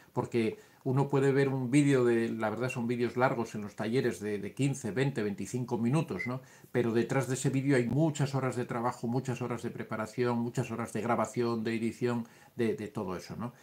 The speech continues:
Realmente lo, eh, el, el, es una retribución para, para todo ese esfuerzo que se ha hecho, pero hemos tratado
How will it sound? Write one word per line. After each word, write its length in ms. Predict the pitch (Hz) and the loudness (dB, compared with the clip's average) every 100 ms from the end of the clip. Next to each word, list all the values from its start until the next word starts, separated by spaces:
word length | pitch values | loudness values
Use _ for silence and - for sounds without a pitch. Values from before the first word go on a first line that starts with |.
| - - - | -20 -16 -14
Realmente 720 | 139 143 123 120 143 139 139 | -6 0 2 4 2 4 4
lo, 240 | 123 117 101 | 4 2 0
eh, 480 | 123 117 117 117 120 | -2 0 0 0 0
el, 200 | 117 110 | -2 -2
el, 280 | 117 113 107 | -4 -4 -6
es 360 | 104 113 - | -8 -8 -6
una 180 | 135 139 | 0 2
retribución 920 | 135 131 131 120 120 - 143 143 139 - - - | 2 2 0 0 0 2 4 4 0 -4 -12 -4
para, 380 | 120 120 110 | 2 2 2
para 400 | - 113 110 107 - | 0 0 0 0 2
todo 200 | 143 139 | 4 4
ese 160 | 139 | 0
esfuerzo 400 | 127 - 120 127 | -4 -6 -6 -6
que 60 | 120 | -4
se 100 | 120 | -2
ha 60 | |
hecho, 240 | 135 156 - | -2 -2 -2
pero 180 | 120 131 | 0 2
hemos 260 | 135 143 | 2 -2
tratado 580 | 147 131 143 139 151 143 | -2 -2 0 0 0 -4